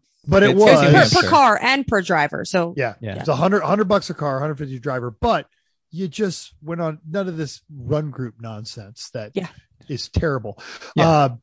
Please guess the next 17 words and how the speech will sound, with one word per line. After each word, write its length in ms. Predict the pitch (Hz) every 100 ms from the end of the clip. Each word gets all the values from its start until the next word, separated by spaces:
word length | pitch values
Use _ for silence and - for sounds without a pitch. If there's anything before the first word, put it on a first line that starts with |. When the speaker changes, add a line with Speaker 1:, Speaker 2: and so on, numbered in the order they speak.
| _ -
Speaker 2:
It 100 | 143
was 120 | 135
Speaker 1:
Uncle 260 | 139 143 139
Speaker 2:
open. 260 | 131 131
They 100 | 127
stopped 380 | 117 - 123 120
once 180 | 127 -
in 80 | 127
a 40 |
while 400 | 117 113 113 113
to, 100 | 156
Speaker 1:
Yeah. 140 | 143 104
Speaker 2:
you 60 | 110
know, 120 | 113
for, 280 | - 113 110
for 120 | 120
track 340 | 113 - 110